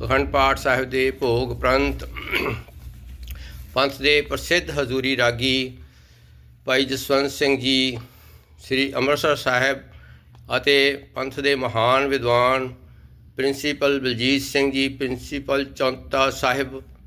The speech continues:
ਆਪ ਜੀ ਨੂੰ ਕਥਾ, ਕੀਰਤਨ ਅਤੇ ਗੁਰਮਤਿ ਵਿਚਾਰਾਂ ਰਾਹੀਂ ਨਿਹਾਲ ਕਰਨਗੇ। ਸਮਾਗਮ ਦੌ-, ਦੌਰਾਨ ਚਾਹ ਪਕੌੜੇ ਅਤੇ ਗੁਰੂ ਕਾ ਲੰਗਰ ਅਤੁੱਟ ਵਰਤੇਗਾ।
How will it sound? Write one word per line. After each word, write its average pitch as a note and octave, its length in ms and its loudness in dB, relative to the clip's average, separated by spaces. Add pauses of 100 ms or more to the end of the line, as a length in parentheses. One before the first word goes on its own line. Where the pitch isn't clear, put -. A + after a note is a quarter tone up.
(600)
ਆਪ B2+ 280 0
ਜੀ C#3 140 -2
ਨੂੰ C#3 420 0 (800)
ਕਥਾ, D3+ 340 0
ਕੀਰਤਨ C3+ 540 0
ਅਤੇ C#3+ 300 2
ਗੁਰਮਤਿ C#3 400 0
ਵਿਚਾਰਾਂ B2+ 480 2
ਰਾਹੀਂ B2 340 0
ਨਿਹਾਲ A#2 360 2
ਕਰਨਗੇ। A#2+ 520 0 (840)
ਸਮਾਗਮ C3 540 0
ਦੌ-, C3 300 2
ਦੌਰਾਨ B2+ 680 2 (760)
ਚਾਹ C3+ 240 0
ਪਕੌੜੇ C#3 720 2
ਅਤੇ C3+ 280 0
ਗੁਰੂ C3 280 -4
ਕਾ C3+ 180 0
ਲੰਗਰ C3 420 0 (100)
ਅਤੁੱਟ C#3+ 380 0
ਵਰਤੇਗਾ। B2+ 1000 0